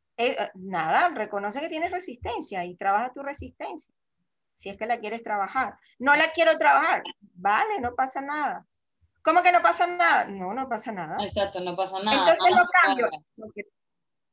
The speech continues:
Speaker 1: no, es que no quieres cambiar. Te gusta donde está, te gusta tu mundo y no pasa nada. Porque uno anda así.
Speaker 2: Así que bueno, si
Speaker 1: Ok.
Speaker 2: estás buscando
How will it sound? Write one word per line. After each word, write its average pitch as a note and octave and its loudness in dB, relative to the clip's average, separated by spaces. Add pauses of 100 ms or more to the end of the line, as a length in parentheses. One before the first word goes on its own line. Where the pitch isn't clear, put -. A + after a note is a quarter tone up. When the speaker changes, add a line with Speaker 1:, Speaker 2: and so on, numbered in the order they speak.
Speaker 1:
no, A3+ 4
es A3 -2
que A#3 -4
no A3 -2
quieres G#3+ -6
cambiar. F#3 -8 (560)
Te G3 -4
gusta F#3+ -6
donde B3+ -4
está, B3+ 0
te G#3 -6
gusta F#3+ -8
tu A3+ -12
mundo C#4+ -6
y A3 -12
no F3+ -8
pasa F#3+ -10
nada. G#3+ -8 (1600)
Porque F#3 -10
uno F#3 -6
anda A#3 -4
así. A3 -16 (2500)
Speaker 2:
Así F3 -14
que F3+ -2
bueno, F#3 -2
si F3 -4
Speaker 1:
Ok. A#3 -8
Speaker 2:
estás F3 -4
buscando G3 -2